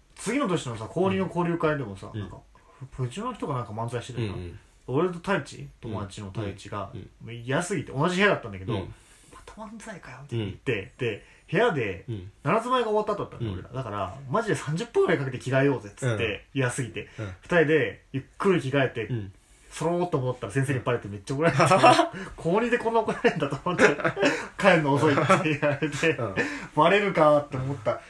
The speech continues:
Speaker 1: からな。漫才下向いてたな、ずっとな。
Speaker 2: 漫才気まずいよな。
Speaker 1: そうか。で、
Speaker 2: うん。
Speaker 1: ケンジに入るわけか、
Speaker 2: うん。
Speaker 1: 四月から。
Speaker 2: うん。
Speaker 1: あー、そうか。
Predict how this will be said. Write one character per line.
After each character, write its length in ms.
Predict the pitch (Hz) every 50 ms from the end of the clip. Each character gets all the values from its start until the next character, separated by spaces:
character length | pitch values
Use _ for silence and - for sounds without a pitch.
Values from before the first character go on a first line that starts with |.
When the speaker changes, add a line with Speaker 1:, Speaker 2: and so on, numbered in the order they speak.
| - - - _ - - - - _ _ - - - -
Speaker 1:
か 120 | - 98
ら 120 | 92 90
な。 240 | 87 98 98 95 95 -
漫 180 | - 110 120 127
才 180 | 135 147 123 110
下 180 | 98 - - 123
向 100 | 127 131 131
い 20 |
て 80 | - -
た 60 | - 92
な、 100 | 95 101
ず 80 | 95
っ 20 | 92 - - -
と 40 | 95
な。 160 | 95 90 90
Speaker 2:
漫 280 | 90 95 95 107 117 107
才 160 | 110 117 107 101
気 100 | 98 104
ま 140 | 101 104 101
ず 140 | 98 107 95
い 40 |
よ 120 | 85 - -
な。 60 | - 73 80 - - - - - - - - - _ - - - - 110 101 - 127 - - _ - _ _ _
Speaker 1:
そ 180 | - - 156 151
う 60 | 135
か。 340 | - - 101 - - - - 113
で、 260 | 131 160 165 165 -
Speaker 2:
う 40 | -
ん。 40 | -
Speaker 1:
ケ 180 | - 151 151
ン 100 | 147 135
ジ 80 | 113 113
に 80 | 107 92
入 240 | - 120 120 110
る 100 | 101 92
わ 60 | 90 92
け 100 | 87 90
か、 60 | 92 -
Speaker 2:
う 160 | 104 104 95
ん。 20 | 87
Speaker 1:
四 160 | - - 95
月 280 | - - - - - -
か 60 | 95
ら。 60 | -
Speaker 2:
う 40 | 78
ん。 40 | 82 87 82 - - _ _ _ _ -
Speaker 1:
あ 40 |
ー、 880 | 90 90 90 90 90 87 87 87 85 85 82 - 87 85 85 90 - -
そ 180 | - - 101 95
う 220 | 87 85 - -
か。 120 | - -